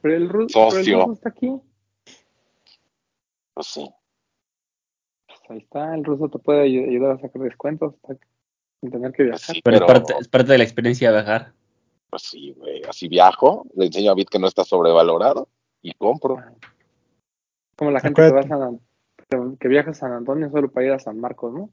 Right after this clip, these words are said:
Speaker 1: Solo va al descuento.
Speaker 2: Exacto.
Speaker 4: Acuérdate que para, a-, a-, hay, de, viajar es para tener detalles en la vida, ¿o no, papu?
Speaker 2: Claro, te da más mundo, güey.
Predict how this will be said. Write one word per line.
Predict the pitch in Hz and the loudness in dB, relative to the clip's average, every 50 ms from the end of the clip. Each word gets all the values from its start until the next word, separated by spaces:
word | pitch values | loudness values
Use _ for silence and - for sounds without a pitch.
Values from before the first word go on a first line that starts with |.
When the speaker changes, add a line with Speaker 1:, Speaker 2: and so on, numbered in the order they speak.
| _ _ | _ _
Speaker 1:
Solo | 156 151 135 | -8 -6 -6
va | 131 | -6
al | 127 123 | -6 -8
descuento. | 135 - - - - - - - | -10 -12 -14 -12 -12 -12 -14 -16
Speaker 2:
Exacto. | - _ _ 78 - _ _ _ _ _ _ _ _ _ _ _ _ _ _ _ _ _ _ _ _ _ _ _ _ _ _ - - | -18 _ _ -20 -20 _ _ _ _ _ _ _ _ _ _ _ _ _ _ _ _ _ _ _ _ _ _ _ _ _ _ -12 -8
Speaker 4:
Acuérdate | 139 123 - 143 147 143 - 139 | -8 -2 2 4 4 6 4 4
que | - - 113 | 2 0 -2
para, | - - 151 120 117 | 0 0 2 4 4
a-, | 120 127 127 127 127 113 104 131 135 | 4 4 4 2 2 0 0 -2 -2
a-, | 135 - | -2 2
hay, | 131 135 143 147 156 147 139 135 135 135 135 _ _ _ | 4 6 6 8 8 6 6 6 6 4 2 _ _ _
de, | - 147 | 4 4
viajar | 127 127 123 120 135 143 139 - 165 170 | 4 4 4 8 10 10 10 10 8 8
es | 175 - | 8 8
para | - - 151 135 127 123 120 117 - _ _ _ _ _ _ _ _ | 6 6 8 8 8 6 4 2 -2 _ _ _ _ _ _ _ _
tener | - 127 127 135 143 147 | 0 2 4 6 6 6
detalles | 139 143 143 135 - - - 135 135 139 127 123 123 120 110 - - - - 131 | 8 10 8 8 8 6 6 8 8 8 8 6 4 4 2 0 -8 -12 -10 -8
en | 123 117 113 | -6 -4 -2
la | 113 113 | -2 0
vida, | 117 123 123 120 120 | 2 4 4 4 2
¿o | 117 113 | 0 -2
no, | 123 123 123 | -2 -4 -4
papu? | 127 127 110 113 - 110 - _ _ _ _ _ _ _ _ _ _ _ _ _ - - _ _ _ _ _ _ _ _ | -6 -6 -8 -8 -12 -18 -18 _ _ _ _ _ _ _ _ _ _ _ _ _ -20 -20 _ _ _ _ _ _ _ _
Speaker 2:
Claro, | - 104 104 107 104 | 4 4 4 4 4
te | - 104 | 0 0
da | 95 101 | 0 2
más | 104 107 98 92 98 | 0 0 -2 -2 -4
mundo, | 98 101 101 101 98 78 69 67 69 | -4 -6 -4 -2 -2 -4 -4 -6 -12
güey. | - - | -16 -20